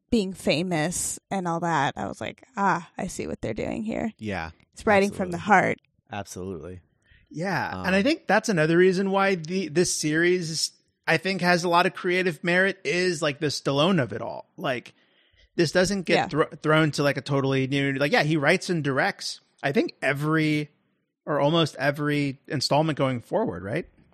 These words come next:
Speaker 2: Yeah, he, he, he write-, he writes and, he writes all of them. Um, and even does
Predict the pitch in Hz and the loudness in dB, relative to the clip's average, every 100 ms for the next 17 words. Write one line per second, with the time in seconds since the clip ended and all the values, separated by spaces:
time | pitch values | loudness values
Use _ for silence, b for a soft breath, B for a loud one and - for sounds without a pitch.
0 | _ _ _ _ _ 143 151 139 123 147 | _ _ _ _ _ 2 6 6 4 -2
1 | 160 143 147 156 135 - 120 170 156 165 | -4 -4 -4 -4 -6 -10 -8 -6 0 2
2 | 180 180 127 180 185 220 226 208 175 156 | 0 -2 -6 -2 2 2 0 -6 -8 -6
3 | 165 160 214 233 190 156 147 117 92 78 | -4 0 0 0 0 2 2 0 -8 -12
4 | 87 _ _ _ _ _ _ - 127 123 | -14 _ _ _ _ _ _ -10 -2 0
5 | 123 120 151 143 160 165 156 139 139 131 | 2 0 -2 0 2 2 2 4 4 4
6 | 123 113 - | 2 -4 -8